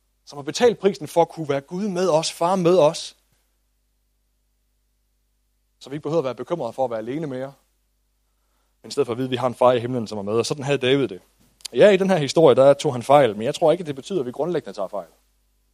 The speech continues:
Nogle af jer vil kende Romerne, Romerbrevet kapitel to, omkring at vi får fornyet vores sind. Hvad står der der?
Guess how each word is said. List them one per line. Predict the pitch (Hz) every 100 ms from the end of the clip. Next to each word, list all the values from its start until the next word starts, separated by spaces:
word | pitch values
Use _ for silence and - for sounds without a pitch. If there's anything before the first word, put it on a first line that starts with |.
| _ _ _ _ _ _ _ _ _ - -
Nogle | 117 131
af |
jer | 120
vil | -
kende | 127
Romerne, | 127 143 117 95 85 _ _ _ -
Romerbrevet | 123 117 113
kapitel | 110 - 98
to, | - 151
omkring | 104 - 123
at | 101 104
vi | 101
får | 110 98 - _ -
fornyet | 127 135 117
vores | 101 98
sind. | 156 151 _ _ _ _ _ _ _
Hvad | 123
står | 131 135
der |
der? | 113 143